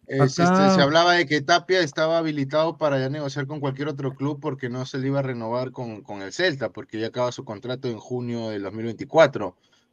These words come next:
Speaker 1: Pero también se habló en el mercado pasado que había un acuerdo de palabra, principio de acuerdo de palabra entre el Olympique de Marsella y Renato Tapia, pero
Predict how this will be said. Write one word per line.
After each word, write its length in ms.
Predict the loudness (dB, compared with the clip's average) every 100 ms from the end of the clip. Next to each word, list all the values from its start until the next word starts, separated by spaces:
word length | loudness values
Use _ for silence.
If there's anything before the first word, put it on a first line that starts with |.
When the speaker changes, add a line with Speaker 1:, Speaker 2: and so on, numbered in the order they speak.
| _
Speaker 1:
Pero 600 | 4 6 6 4 2 0
también 360 | 0 2 2 2
se 100 | 2
habló 260 | 2 4 2
en 140 | 0
el 80 | 0
mercado 420 | -2 2 2 4
pasado 380 | 0 -2 -2 -2
que 360 | -2 -2 -2 -2
había 140 | -2
un 80 | -4
acuerdo 320 | -4 -2 -2
de 80 | -2
palabra, 760 | 0 2 2 2 2 0 -2
principio 540 | -2 -4 -2 -4 0 -2
de 40 |
acuerdo 220 | 0 0 0
de 100 | 0
palabra 460 | 0 2 2 0
entre 200 | -2 -2
el 80 | -2
Olympique 400 | -2 -4 -8 -6
de 100 | -2
Marsella 680 | -2 -2 -2 0 2 2 0
y 160 | -2 -6
Renato 340 | -6 -6 -4
Tapia, 360 | 0 0 -2 -4
pero 300 | -4 -6 -8